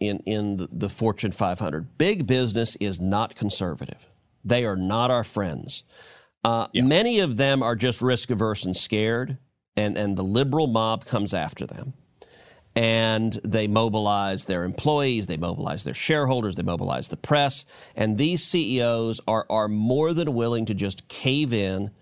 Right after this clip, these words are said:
Speaker 1: and give the mob whatever they want. And, and it's really dangerous. Uh, and so what I announced this week is, is that I am no longer gonna accept any corporate pac checks, that, that corporate pacs, I won't take their money.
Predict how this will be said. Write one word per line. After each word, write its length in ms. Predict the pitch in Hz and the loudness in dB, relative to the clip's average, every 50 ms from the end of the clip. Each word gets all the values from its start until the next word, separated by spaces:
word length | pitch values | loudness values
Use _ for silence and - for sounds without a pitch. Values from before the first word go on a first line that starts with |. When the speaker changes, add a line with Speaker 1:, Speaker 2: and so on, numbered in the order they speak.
| _ _ _ _ _ _ _ _ | _ _ _ _ _ _ _ _
Speaker 1:
and 260 | 113 113 110 104 98 | 0 0 2 0 0
give 320 | 95 120 131 143 131 120 107 | 2 2 2 2 2 0 0
the 80 | 120 | 0
mob 460 | 110 107 110 110 107 107 107 98 90 90 | 0 0 0 0 0 0 -2 -2 -2 -2
whatever 320 | 95 98 101 98 95 95 | -2 0 0 -2 -2 -2
they 120 | 85 87 | -2 -2
want. 420 | 85 82 82 80 67 55 - - - | -2 -2 -4 -4 -6 -6 -8 -6 -4
And, 200 | 90 104 - - | -4 -4 -2 -2
and 140 | 117 127 131 | 0 0 0
it's 180 | 123 - - | 0 -2 -2
really 340 | 131 139 185 240 233 185 147 | 0 2 2 2 2 2 2
dangerous. 760 | 120 104 123 120 120 113 98 - - - - - - - - _ - - - - - - - - - | 2 2 2 2 2 0 -2 -4 -8 -8 -6 -6 -6 -8 -10 _ -20 -20 -20 -20 -20 -20 -20 -12 -2
Uh, 240 | - 117 123 127 127 - | 2 4 4 4 2 2
and 160 | 143 143 131 | 2 2 2
so 180 | - - 160 147 | 2 2 2 4
what 160 | 135 143 143 | 4 4 6
I 160 | 151 165 190 | 6 6 6
announced 480 | 196 165 147 143 139 143 139 - - - | 6 4 4 4 4 2 2 0 0 0
this 220 | 139 131 - - | 0 0 0 0
week 400 | 143 156 180 156 123 123 120 - | 0 0 2 2 0 0 0 0
is, 180 | 113 110 110 - | 0 0 0 0
is 280 | - 107 120 117 101 98 | 0 0 0 0 0 0
that 120 | 110 107 | 0 0
I 160 | 107 117 123 135 | 2 2 2 2
am 140 | 135 127 | 0 0
no 160 | 123 123 123 123 | 0 0 0 0
longer 320 | 120 120 120 120 117 110 | 0 0 0 0 0 -2
gonna 200 | 110 110 110 104 110 - - | -2 -2 -2 -4 -4 -4 -4
accept 520 | 107 - - - 120 110 104 - - - - _ _ _ _ | -2 -2 0 0 0 0 -2 -2 -6 -16 -20 _ _ _ _
any 300 | - 147 151 143 139 127 | 2 4 4 4 2 0
corporate 480 | - - - 127 117 - - 120 - - | -2 -2 0 0 0 0 -2 -4 -2 0
pac 260 | 120 107 95 92 - | 0 0 0 0 -4
checks, 340 | - - - - - - - | -8 -8 -8 -8 -8 -8 -4
that, 260 | - 98 98 - - 101 | -2 -2 -4 -2 -2 0
that 180 | 107 104 - - - _ _ - - - - - - _ | 0 0 -2 -6 -16 _ _ -20 -20 -20 -20 -20 -20 _
corporate 420 | - - 147 156 156 151 151 - - | 2 4 4 4 6 2 -2 -2 2
pacs, 560 | 139 143 135 135 131 123 - - - - - - _ _ _ _ _ | 4 4 4 4 2 0 -2 -6 -6 -6 -8 -12 _ _ _ _ _
I 120 | 110 127 | 4 4
won't 280 | 131 135 135 139 135 135 | 6 6 4 2 2 2
take 240 | - 139 127 120 - | 2 2 2 2 0
their 140 | 117 113 107 | 0 0 2
money. 480 | 110 113 113 117 123 123 120 113 - | 2 2 2 2 0 0 -2 -4 -8